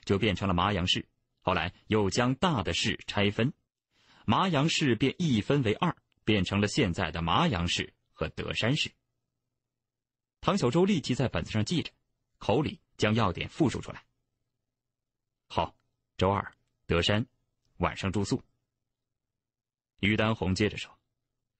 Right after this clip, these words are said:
：“第二站去柳泉，和德山一样，住一晚。周三，柳泉，住一晚。星期四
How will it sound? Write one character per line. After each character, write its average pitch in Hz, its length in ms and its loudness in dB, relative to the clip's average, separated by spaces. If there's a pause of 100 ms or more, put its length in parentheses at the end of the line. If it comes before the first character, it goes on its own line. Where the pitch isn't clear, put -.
(120)
：“第 - 120 0
二 104 160 0
站 82 420 -4 (260)
去 - 140 -2
柳 82 180 -2
泉， 90 300 0 (560)
和 - 160 -2
德 92 160 0
山 98 160 0
一 82 80 -6
样， 110 220 -2 (360)
住 90 140 0
一 85 80 2
晚。 73 220 -4 (960)
周 90 160 2
三， 92 220 0 (420)
柳 82 220 -4
泉， - 260 -4 (220)
住 147 180 2
一 - 60 -4
晚。 - 180 -12 (1120)
星 123 180 2
期 131 100 2
四 104 480 2